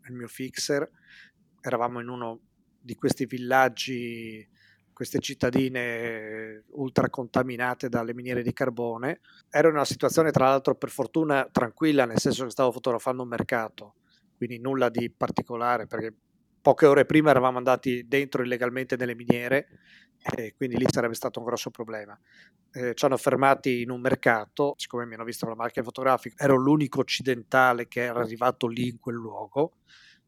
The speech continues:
ma veramente l'unico, nel senso che, eh, avevo tutti gli abitanti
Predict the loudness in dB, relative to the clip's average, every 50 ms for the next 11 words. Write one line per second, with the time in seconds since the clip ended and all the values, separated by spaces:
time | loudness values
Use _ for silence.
0 | _ _ -10 -8 -4 0 0 0 0 0 0 0 0 0 -4 -6 -10 -12 -6 -2
1 | -2 0 0 0 -2 -2 -4 -6 -8 -8 -8 -6 -6 -6 -6 -8 _ _ -4 -2
2 | -2 -2 -2 -4 -10 _ _ -6 -6 -4 -4 -2 -4 -4 -4 -6 -8 -8 -6 -2
3 | -2 -2 0 -2 -2 0 2 0 0 0 -4 -6 -6 -6 -8